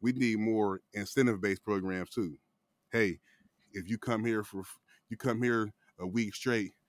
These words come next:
and you're on time, guess what you get? You get some free movie tickets.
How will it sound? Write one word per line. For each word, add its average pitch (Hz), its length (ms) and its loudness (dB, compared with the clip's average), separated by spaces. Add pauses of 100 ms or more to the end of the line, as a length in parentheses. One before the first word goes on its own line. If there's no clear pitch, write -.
(240)
and 101 120 -4
you're 113 180 2
on 104 120 0
time, 110 500 0 (600)
guess 101 180 -8
what 101 200 -4
you 113 120 -2
get? 90 300 -4 (400)
You 117 80 -4
get 110 140 -2
some 95 140 -6
free 104 200 -2
movie 104 280 0
tickets. 85 520 -8